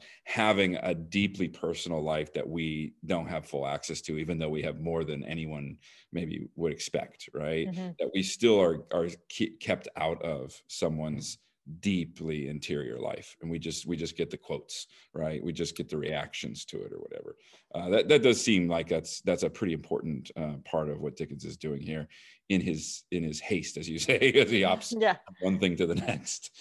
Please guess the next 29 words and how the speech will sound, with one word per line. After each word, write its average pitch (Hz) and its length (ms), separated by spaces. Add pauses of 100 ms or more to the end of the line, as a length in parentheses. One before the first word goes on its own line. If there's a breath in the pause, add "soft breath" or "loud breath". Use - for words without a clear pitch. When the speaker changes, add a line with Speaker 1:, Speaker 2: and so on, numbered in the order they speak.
Speaker 2:
All 196 60
right. 190 180
Speaker 1:
Um, 95 540 (240)
okay, 104 260
so 120 460 (220)
The 107 100
Ghost 123 260
of 92 80
Christmas 85 300
Present. - 400 (640)
Speaker 2:
Yes. 185 540 (160)
Speaker 1:
Okay. - 80
Speaker 2:
Before 233 200
we 269 120
dive 220 260
into 240 220
The 190 80
Ghost 196 260
of 196 80
Christmas 202 300
Present, 180 340 (180)
I 185 60
have 190 160
an 185 80
important 190 400
question 180 360
for 170 100
you, 117 260 (240)
Speaker 1:
Okay. 95 100